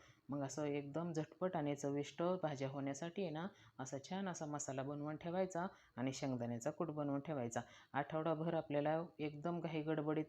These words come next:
पण चविष्ट भाज्या तुम्ही बनवू शकता ह्या मसाल्याने. कुठल्या पण भाजीला, भरलेलं वांगं काहीही असू द्या, त्या भाजीला एक चमचा मसाला टाकला ना,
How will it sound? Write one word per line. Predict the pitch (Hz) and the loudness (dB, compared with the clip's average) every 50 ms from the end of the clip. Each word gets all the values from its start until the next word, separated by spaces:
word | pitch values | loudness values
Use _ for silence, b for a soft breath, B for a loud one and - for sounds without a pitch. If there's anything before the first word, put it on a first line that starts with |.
| - | 0
पण | 170 170 | -2 -2
चविष्ट | 170 - 156 147 147 143 - - | 0 0 0 0 0 0 -2 -2
भाज्या | 135 139 139 135 131 127 127 | -2 -2 0 0 0 0 0
तुम्ही | 135 131 135 127 | 0 0 0 0
बनवू | 131 131 135 131 135 | 0 0 2 0 0
शकता | 135 - 147 - - - 208 | 0 -2 -4 -4 -2 -2 -2
ह्या | 202 190 156 | 0 0 0
मसाल्याने. | 139 135 139 - 135 131 131 131 151 220 302 - - - _ _ _ _ _ _ _ _ _ _ _ _ - - - | -2 -2 -2 -2 -2 -2 -2 0 2 2 2 0 -2 -12 _ _ _ _ _ _ _ _ _ _ _ _ -10 -4 -4
कुठल्या | 175 180 185 180 175 | -2 2 2 2 4
पण | 180 185 185 180 | 4 2 2 2
भाजीला, | 170 170 165 143 147 143 139 143 | 2 2 2 2 4 4 4 4
भरलेलं | 143 147 143 139 135 131 127 135 135 | 2 2 0 0 2 2 2 2 2
वांगं | 139 139 139 135 131 135 135 139 | 0 0 0 0 2 2 2 2
काहीही | 135 - 147 147 165 185 196 | 2 0 0 0 2 2 2
असू | 185 165 - - 131 | 2 2 0 -2 -4
द्या, | 120 123 - b b b b b b _ - | -4 -4 -6 b b b b b b _ -4
त्या | 131 | -2
भाजीला | 131 143 151 139 143 143 147 | 0 0 2 2 2 2 2
एक | 143 143 147 143 - | 2 2 2 0 -2
चमचा | 160 151 156 156 - 156 | -4 -4 -4 -2 -2 -2
मसाला | 160 156 - - 160 160 160 | -2 -4 -4 -2 -2 -2 -2
टाकला | 156 160 160 - 165 160 156 | -2 -2 -4 -2 -2 -2 -2
ना, | 160 170 | -2 -4